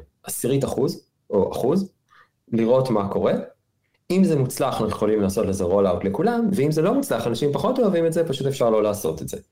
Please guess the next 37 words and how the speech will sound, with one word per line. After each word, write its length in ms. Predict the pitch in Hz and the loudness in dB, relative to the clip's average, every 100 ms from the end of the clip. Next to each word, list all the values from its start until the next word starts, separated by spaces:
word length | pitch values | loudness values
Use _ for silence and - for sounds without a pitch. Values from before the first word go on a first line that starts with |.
| _ - - - | _ -20 -20 -10
עכשיו, 320 | 101 - 110 | -6 0 0
היתרון 420 | 113 117 135 233 | 0 -2 0 2
הוא 120 | 233 156 | 2 2
בזה 160 | 131 | 0
שאנחנו 160 | 143 156 | 0 -2
יכולים 220 | - 151 | 0 0
עכשיו 220 | 139 156 | 0 -2
לעשות 240 | 151 190 165 | 0 0 2
המון 200 | 131 139 | 2 4
המון 180 | 135 | 2
דברים. 340 | 120 113 104 69 - _ _ - - - | 2 0 -2 -4 -12 _ _ -20 -16 -4
כי 100 | 117 | 0
ברגע 280 | 117 170 | 2 2
שאני 180 | 196 156 | 2 2
אומר, 140 | 151 147 | 2 2
"אוקיי, 260 | 147 147 | 0 0
בסדר, 300 | 131 143 117 | 0 0 2
ניסוי 300 | 104 101 160 | 0 -2 -2
זה 120 | 135 | 0
רק, 320 | 123 127 - 101 | 0 0 -4 -4
נגיד, 280 | 101 107 | -2 0
לא 80 | 101 | 2
יודע 120 | 101 | 2
מה, 140 | 92 82 | 2 0
לאחוז", 600 | 85 - 214 202 196 - _ _ _ _ _ - | -2 -2 2 4 2 -2 _ _ _ _ _ -6
אז 120 | 117 | 0
אני 80 | 131 | 0
יכול 180 | 135 180 | 2 2
להגיד, 180 | 196 | 4
"אוקיי, 160 | 247 139 | 2 2
אני 100 | 110 | 0
יכול 200 | 110 151 | 0 0
להחזיק 280 | 147 160 156 | 0 -2 -4
עשרה 340 | - 139 170 | -2 -2 0
ניסויים 360 | 240 - 101 92 | 0 0 0 2
בו 100 | 90 | 0
זמנית, 460 | 95 85 82 65 | 0 -2 -2 -4